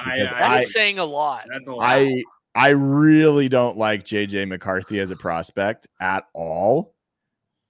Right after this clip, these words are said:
Speaker 3: <laughs>
Speaker 2: But
Speaker 3: You
Speaker 2: at
Speaker 3: don't want a
Speaker 2: least
Speaker 3: guy meditating at the goalposts,
Speaker 2: Uh,
Speaker 3: uh, <laughs>
Speaker 2: I,
Speaker 3: before
Speaker 2: he
Speaker 3: every
Speaker 2: could do
Speaker 3: game.
Speaker 2: That doesn't even bother me, dude. Watching
Speaker 3: Dude,
Speaker 2: him
Speaker 3: come
Speaker 2: play,
Speaker 3: on. That is so weird. Like
Speaker 2: watching him play is what bothers me. The guy is a mid,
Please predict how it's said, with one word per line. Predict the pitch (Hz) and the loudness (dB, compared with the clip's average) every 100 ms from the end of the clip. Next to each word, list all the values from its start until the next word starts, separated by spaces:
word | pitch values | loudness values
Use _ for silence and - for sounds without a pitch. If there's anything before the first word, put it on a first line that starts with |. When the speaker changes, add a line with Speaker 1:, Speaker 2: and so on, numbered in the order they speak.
| - | -14
Speaker 3:
<laughs> | - - - _ _ _ _ - - - | -8 -8 -8 _ _ _ _ -20 -12 2
Speaker 2:
But | 147 | 4
Speaker 3:
You | |
Speaker 2:
at | 143 | 4
Speaker 3:
don't | 190 | 2
want | 190 | 2
a | |
Speaker 2:
least | 175 | 2
Speaker 3:
guy | 175 165 | -2 0
meditating | 160 160 - 175 175 180 | -2 -2 -2 -2 -2 -4
at | 156 | -8
the | 147 | -10
goalposts, | 143 139 147 175 165 180 - | -10 -10 -8 -6 -6 -6 -8
Speaker 2:
Uh, | - 104 - | -8 -10 -8
Speaker 3:
uh, | 147 151 - - - - | -8 -8 -10 -8 -8 -8
<laughs> | _ - 311 | _ -14 -2
Speaker 2:
I, | 190 | 0
Speaker 3:
before | - 254 | 0 0
Speaker 2:
he | 247 | 0
Speaker 3:
every | 269 | 0
Speaker 2:
could | 165 | -4
do | 208 | -2
Speaker 3:
game. | 233 233 247 _ _ 151 | 0 0 -2 _ _ 0
Speaker 2:
That | 240 269 | 0 2
doesn't | 302 233 | -2 0
even | 214 175 147 123 | 2 4 2 2
bother | 185 175 160 139 | 4 6 6 4
me, | 120 110 | -2 -4
dude. | 107 110 110 104 _ | -2 0 0 -4 _
Watching | 120 151 202 - | -2 -2 -2 -2
Speaker 3:
Dude, | - | -2
Speaker 2:
him | 127 | 0
Speaker 3:
come | 120 453 | 2 4
Speaker 2:
play, | 349 311 | 6 6
Speaker 3:
on. | 262 247 - | 6 4 2
That | 311 320 | -4 -4
is | 508 | -6
so | - - - 240 220 | -6 -4 -2 -2 -8
weird. | 208 208 196 202 214 _ | -12 -8 -8 -8 -14 _
Like | 147 175 | -8 -6
Speaker 2:
watching | 196 - 190 | -6 -8 -6
him | 175 139 | -6 -6
play | - 139 127 | -6 -2 0
is | 107 95 | 0 -4
what | 92 80 | -8 -8
bothers | 80 73 71 78 | -8 -8 -12 -18
me. | 60 | -20
The | - 120 | -10 -8
guy | 135 143 151 147 | -6 -4 -4 -4
is | 127 113 | -6 -6
a | 104 | -6
mid, | 104 120 120 110 - | -6 -4 -2 -2 -6